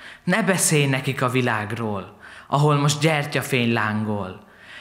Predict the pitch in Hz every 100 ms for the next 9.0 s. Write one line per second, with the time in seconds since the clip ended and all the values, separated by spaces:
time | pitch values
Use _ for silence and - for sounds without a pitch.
0 | - 143 151 135 - - 151 147 135 127
1 | 117 120 117 127 123 123 123 135 123 -
2 | - 117 107 90 71 - - - - 214
3 | 170 139 - 151 151 151 143 123 - 135
4 | 123 117 117 110 113 113 101 101 - -
5 | 95 87 87 - - - - - 165 151
6 | 151 151 147 151 143 147 151 151 127 135
7 | 151 113 98 90 90 - - - 131 156
8 | 156 156 143 127 120 107 98 95 92 -